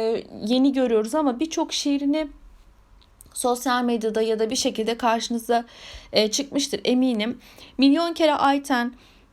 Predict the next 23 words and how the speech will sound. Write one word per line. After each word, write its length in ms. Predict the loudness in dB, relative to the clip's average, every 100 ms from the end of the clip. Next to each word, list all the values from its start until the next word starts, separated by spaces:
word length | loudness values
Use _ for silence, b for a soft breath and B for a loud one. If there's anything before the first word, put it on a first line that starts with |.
| _ _ 0
Bir 120 | 0
Gece 280 | 2 2 4
Ansızın 500 | 2 0 -2 0 0
Gelebilirim, 680 | 0 0 0 -2 0 -2 -6 B B -4
Mustafa 420 | 0 0 0 0
Kemal'i 400 | 2 4 2 0
Düşünüyorum 600 | -2 0 0 0 -2 -4
gibi 200 | -4 -4
şiirleri 880 | -4 0 0 2 0 2 0 0 -4 B B -6
çok 220 | -2 0
önemliymiş. 960 | 2 2 2 -2 -2 -4 -2 -2 -4 -10 -4
Ya 120 | 0 2
da 120 | 4
ben 260 | 4 4
bu 80 | 0
şiirleriyle 1000 | -2 -2 -2 -2 -2 -4 -6 -2 2 2 0
daha 240 | 0 -2
çok 240 | -2 -6
tanıyormuşum 600 | -4 -4 -2 -6 -6 -4 0
Özdemir 560 | 0 -2 -4 -2 -2
Asaf'ı. 320 | -2 -6 -4
Onun 220 | -2 0 0
yanında, 540 | -2 -2 2 2 0